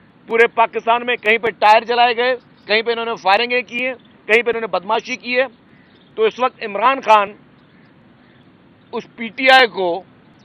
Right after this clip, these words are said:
एक दहशतगर्द तंजीम बनाने के लिए आगे जा रहे हैं,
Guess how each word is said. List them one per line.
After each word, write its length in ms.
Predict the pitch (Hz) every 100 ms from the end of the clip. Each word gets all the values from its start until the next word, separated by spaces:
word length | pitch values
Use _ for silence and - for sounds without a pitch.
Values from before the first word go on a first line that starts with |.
| _ _ _ _ _ _ 214
एक 180 | 208
दहशतगर्द 520 | 165 214 247 202 240 -
तंजीम 360 | 220 208 233
बनाने 340 | 208 208 220 220
के 120 | 226
लिए 320 | 226 226 247 - _ _ _ -
आगे 240 | 175 202 196
जा 220 | 185 180
रहे 200 | 175 165
हैं, 240 | 127 101